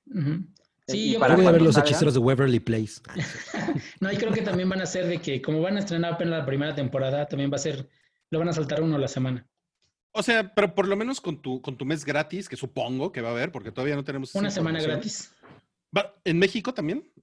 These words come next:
Speaker 4: ¿O va
Speaker 1: Pues
Speaker 4: a ser un
Speaker 1: es en
Speaker 4: mes?
Speaker 1: todos lados, en todos lados
Speaker 4: En
Speaker 1: es
Speaker 4: todos
Speaker 1: un
Speaker 4: lados ha sido una semana.
Speaker 1: Una
Speaker 4: Bueno,
Speaker 1: semana
Speaker 4: en
Speaker 1: gratis.
Speaker 4: una semana sí te puedes maratonear la primera temporada, por lo
Speaker 2: En un
Speaker 4: menos.
Speaker 2: día, ¿no?
Speaker 4: Sí,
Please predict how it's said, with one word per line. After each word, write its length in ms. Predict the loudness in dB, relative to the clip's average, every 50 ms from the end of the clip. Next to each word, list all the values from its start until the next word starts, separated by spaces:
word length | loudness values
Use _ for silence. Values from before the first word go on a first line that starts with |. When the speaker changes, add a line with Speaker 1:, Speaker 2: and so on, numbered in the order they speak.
| _ -6
Speaker 4:
¿O 120 | -4 0
va 60 | 2
Speaker 1:
Pues 120 | 2 2 2
Speaker 4:
a 20 |
ser 80 | 0 0
un 40 |
Speaker 1:
es 40 | 0
en 60 | 0
Speaker 4:
mes? 120 | 0 0 0
Speaker 1:
todos 180 | 0 -2 -2 -2
lados, 320 | -2 -2 -2 -2 -2 -2
en 80 | -2 -2
todos 200 | -2 -2 -2 0
lados 180 | 0 0 0 0
Speaker 4:
En 60 | 0
Speaker 1:
es 60 | 0
Speaker 4:
todos 200 | 2 4 4 4 4
Speaker 1:
un 60 | 2
Speaker 4:
lados 200 | 0 0 0 -2
ha 60 | -4
sido 160 | -4 -4 -4
una 140 | -4 -4 -6
semana. 320 | -8 -10 -10 -10 -12 -14 _ _ _ -8
Speaker 1:
Una 80 | -2
Speaker 4:
Bueno, 140 | 0 0 2
Speaker 1:
semana 180 | 2 0 0 0
Speaker 4:
en 40 | 2
Speaker 1:
gratis. 60 | 2
Speaker 4:
una 100 | 2 0
semana 360 | 0 0 2 2 2 2 2 0
sí 140 | -2 -4
te 140 | -6 -6 -6
puedes 280 | -4 -2 -2 -2 -2 -4
maratonear 560 | -6 -6 -6 -8 -8 -10 -12 -10 -10 -10 -10
la 80 | -12 -12
primera 280 | -12 -12 -12 -12 -12
temporada, 420 | -14 -18 -18 -16 -16 -14 -14 -16 -16 -14
por 100 | -10 -6
lo 60 | -4
Speaker 2:
En 100 | -2 0
un 100 | 0 0 0
Speaker 4:
menos. 120 | 0 0
Speaker 2:
día, 380 | 0 2 2 2 0 -2 -6 -12 _ -14
¿no? 80 | -12
Speaker 4:
Sí, 60 | -12